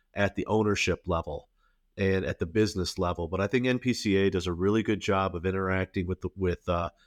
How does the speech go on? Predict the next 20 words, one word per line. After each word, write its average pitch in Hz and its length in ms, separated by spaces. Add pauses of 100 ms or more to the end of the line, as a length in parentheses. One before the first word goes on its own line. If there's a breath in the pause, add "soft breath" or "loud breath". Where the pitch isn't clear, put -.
(180 soft breath)
staff, 98 680
with 90 320 (140)
both, 98 320
uh, 82 280
established 95 640
management 101 480
staff, 110 400
up - 140
and 90 120
coming 107 300
staff. 110 460 (100)
The 123 80
Master 143 320
Precaster 143 640
program 104 480
that 98 140
you 107 100
were 147 100
talking 98 480
about, 90 460